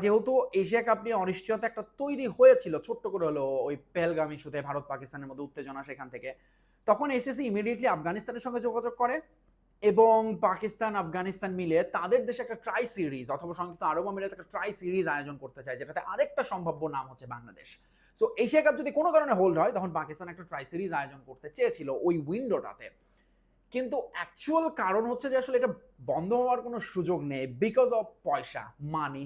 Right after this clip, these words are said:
স্পন্সরশিপ। Obviously একটা বড় পয়সা আসে ব্রডকাস্ট রাইটস থেকে, সম্প্রচার স্বত্ব থেকে, যেটা এরই মধ্যে সনি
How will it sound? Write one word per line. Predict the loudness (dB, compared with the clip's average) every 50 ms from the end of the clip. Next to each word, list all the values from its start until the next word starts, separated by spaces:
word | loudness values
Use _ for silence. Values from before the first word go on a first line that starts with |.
| -12 -10
স্পন্সরশিপ। | -6 -6 -6 -6 -6 -8 -10 -12 -10 -10 -12 -12 -12 _ _ _ _ _ _ _ _ _ _ 2 2
Obviously | 4 4 2 2 4 4 4
একটা | 4 2 4 6 8
বড় | 10 10 12 12 10 10 10 8
পয়সা | 4 4 4 2 0 0 0
আসে | 0 0 0 0 0 -2 -2 -2
ব্রডকাস্ট | -2 -2 -2 -2 0 0 0 0 0 -2 0
রাইটস | 0 0 -2 -4 -6 -8
থেকে, | -6 -6 -4 -4 -4
সম্প্রচার | -4 -4 -6 -6 -8 -8 -8
স্বত্ব | -6 -8 -8 -8 -4
থেকে, | -2 -2 -2
যেটা | -2 -2 -4 -6 -2 2 4
এরই | 4 4 2 0 -2
মধ্যে | -2 0 2 2 2 2
সনি | -2 -4 -4 -4 -4 -6